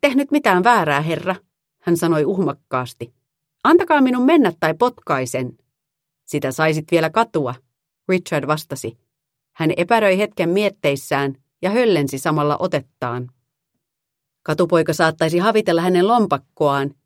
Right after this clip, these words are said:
mutta tämä nulikka oli kaukana vaarallisesta vihollisesta, jollaista Richard oli odottanut. Hymy alkoi jo kareilla hänen suupielissään, kun poika yhtäkkiä syöksähti häntä päin, potkaisi sääriin,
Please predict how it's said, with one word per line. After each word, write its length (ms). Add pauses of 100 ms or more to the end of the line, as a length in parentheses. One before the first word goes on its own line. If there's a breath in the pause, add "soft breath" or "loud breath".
(180)
mutta 220
tämä 200
nulikka 420
oli 120
kaukana 460
vaarallisesta 640
vihollisesta, 720 (380)
jollaista 400
Richard 380
oli 200
odottanut. 640 (840)
Hymy 280
alkoi 320
jo 100
kareilla 380
hänen 260
suupielissään, 960 (440)
kun 180
poika 300
yhtäkkiä 460
syöksähti 540
häntä 280
päin, 380 (420)
potkaisi 520
sääriin, 680